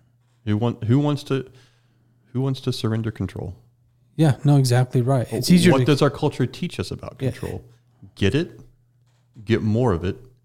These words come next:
Speaker 1: never surrender it.
Speaker 2: It's easier to compartmentalize. It's easier to keep control when you compartmentalize. So if the church is over here, you know, I take it off the shelf when I need it kind of thing. Or,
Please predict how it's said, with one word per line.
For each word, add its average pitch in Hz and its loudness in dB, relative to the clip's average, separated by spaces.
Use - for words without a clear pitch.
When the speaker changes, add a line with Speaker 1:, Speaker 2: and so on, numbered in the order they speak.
Speaker 1:
never 98 0
surrender 95 -4
it. - -12
Speaker 2:
It's 135 0
easier 151 6
to 131 4
compartmentalize. 117 -2
It's - -8
easier 165 6
to 131 2
keep 160 2
control 120 2
when 110 0
you 107 -2
compartmentalize. 101 -4
So - 2
if 120 4
the - -4
church 143 0
is 117 2
over 113 2
here, 113 0
you 123 -4
know, 113 0
I 113 0
take 127 -6
it 123 2
off 117 -2
the 113 -6
shelf 113 -2
when 110 -2
I 107 -2
need 107 -2
it 104 -6
kind 107 -4
of 107 -6
thing. 107 -8
Or, 113 0